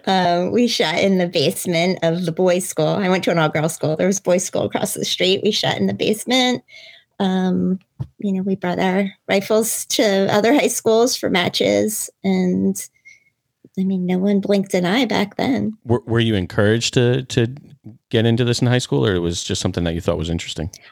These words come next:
Speaker 1: I was never encouraged. I always enjoyed shooting when I was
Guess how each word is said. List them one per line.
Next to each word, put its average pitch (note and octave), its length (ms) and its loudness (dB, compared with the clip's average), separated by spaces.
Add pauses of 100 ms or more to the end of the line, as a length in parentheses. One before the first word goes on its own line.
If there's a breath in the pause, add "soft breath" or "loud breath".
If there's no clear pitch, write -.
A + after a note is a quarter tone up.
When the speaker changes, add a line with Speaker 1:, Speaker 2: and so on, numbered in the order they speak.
Speaker 1:
I D#4+ 80 2
was A#4 300 0
never C4 480 2
encouraged. G3+ 1300 -2
I G3 140 0
always G#3+ 580 0 (260)
enjoyed F#3+ 840 0 (500 soft breath)
shooting G#3 720 0 (180)
when F#3 180 0
I F3+ 120 -2
was F#3 380 -6